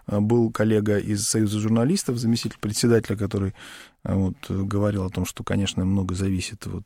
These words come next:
в этих новостях от позиции там редакции, м, э, редакционной политики. Говорил, "Ну, справедливые какие-то вещи,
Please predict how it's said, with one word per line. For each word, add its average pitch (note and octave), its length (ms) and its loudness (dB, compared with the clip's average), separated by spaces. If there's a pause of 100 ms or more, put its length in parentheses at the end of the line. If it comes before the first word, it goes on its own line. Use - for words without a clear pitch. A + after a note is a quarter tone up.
(120)
в F#2 140 -6
этих - 220 -8
новостях F#2+ 520 -2
от - 120 -14 (280)
позиции F#2+ 440 2
там F#2 220 -2
редакции, G#2 760 -2 (400)
м, F2+ 200 0
э, F2+ 220 -2
редакционной F#2+ 460 -2
политики. A#2 440 -2
Говорил, G#2+ 200 2
"Ну, A3 200 0
справедливые D#3 560 4
какие-то - 300 -2
вещи, G2 380 0